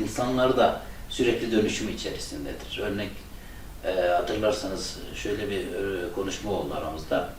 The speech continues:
E, Peygamber Efendimiz'in Mekke dönemi ile Medine dönemi bile ne kadar farklılık,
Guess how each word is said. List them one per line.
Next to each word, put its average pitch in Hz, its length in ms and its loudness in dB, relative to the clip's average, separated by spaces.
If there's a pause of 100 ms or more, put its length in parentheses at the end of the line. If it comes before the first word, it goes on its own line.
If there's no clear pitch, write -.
(840)
E, 90 260 2
Peygamber 110 400 4
Efendimiz'in 110 440 2
Mekke 123 340 2
dönemi 123 280 8
ile 127 120 8
Medine 117 360 6
dönemi 117 340 4
bile 104 300 4 (160)
ne 143 120 2
kadar 117 280 4
farklılık, 107 480 2